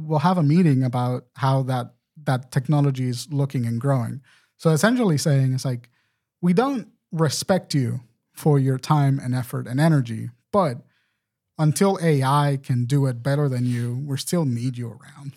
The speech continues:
<laughs> That's what that says. And so that's a, that triggers, that's become the headline a little bit of, like, the writer strike for some outlets.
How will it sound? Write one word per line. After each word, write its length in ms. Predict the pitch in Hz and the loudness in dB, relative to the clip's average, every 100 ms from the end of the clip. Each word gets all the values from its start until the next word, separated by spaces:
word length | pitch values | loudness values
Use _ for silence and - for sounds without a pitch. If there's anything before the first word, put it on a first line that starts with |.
| - _ | -20 _
<laughs> 220 | _ - | _ -10
That's 160 | 147 | -4
what 160 | 151 127 | -2 -2
that 180 | 117 - | -6 -8
says. 260 | 143 123 - _ _ _ _ _ _ _ _ _ _ _ _ _ - | -8 -8 -12 _ _ _ _ _ _ _ _ _ _ _ _ _ -4
And 160 | 160 | -2
so 120 | 165 156 | -2 0
that's 380 | 160 180 175 | 2 2 2
a, 320 | 185 160 135 135 | 2 2 0 -2
that 320 | 147 151 156 | -2 -2 -2
triggers, 460 | - 196 185 151 135 | -2 0 2 0 -2
that's 260 | 170 175 - | -2 -2 -2
become 380 | 226 233 233 | -4 -2 0
the 100 | 185 | 0
headline 580 | 120 - 123 156 175 185 | -4 -6 -8 -4 -2 0
a 80 | 175 | 0
little 240 | 170 180 | 0 0
bit 320 | 175 190 185 - | 0 -4 -4 -4
of, 240 | 160 151 | -4 -2
like, 220 | 165 165 170 | -4 -4 -6
the 80 | |
writer 320 | 165 165 165 160 | -4 -2 -2 -4
strike 420 | - 170 165 - | -4 -4 -4 -10
for 220 | - 151 | -6 -6
some 340 | - 151 156 160 | -2 -2 0 -2
outlets. 500 | 156 165 185 185 | -4 -4 -6 -8